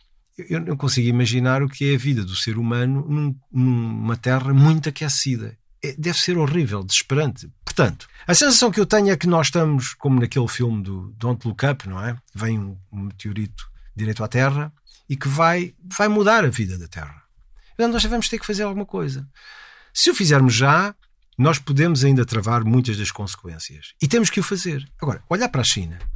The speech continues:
e ver a China a ter um comportamento destes e a adiar medidas que são desconfortáveis,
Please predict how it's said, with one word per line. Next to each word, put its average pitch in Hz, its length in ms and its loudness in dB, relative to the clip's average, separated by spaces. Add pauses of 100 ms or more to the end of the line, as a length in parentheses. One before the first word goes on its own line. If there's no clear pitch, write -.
(260)
e 135 60 0
ver 208 160 2
a 156 40 2
China 87 440 -2 (140)
a 123 40 -2
ter 175 200 0
um 135 220 2
comportamento 101 640 -4
destes 80 440 -16 (800)
e 127 160 4
a 220 160 6
adiar 175 540 4 (420)
medidas 131 480 4
que - 140 -6
são 185 240 0
desconfortáveis, 92 960 -6